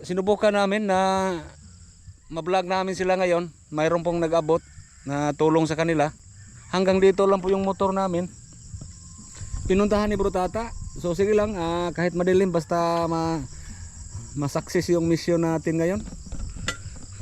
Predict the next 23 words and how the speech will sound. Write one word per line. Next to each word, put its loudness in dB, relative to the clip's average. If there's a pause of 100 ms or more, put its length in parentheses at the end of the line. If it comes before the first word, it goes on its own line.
(300)
So, -8
yan 4
nga 2
ang 2
mission 2
natin 0
ngayon, 2
na 2
maano 0
natin 0
sila, 0
ma-, 0 (100)
madagdagan 2
yung 2
tulong. 4 (1120)
Saan 2
daw 6
ang 4
kumpay? 2
Okra. -18 (400)
Ah, -8
okra. -8 (3000)
Okra. -10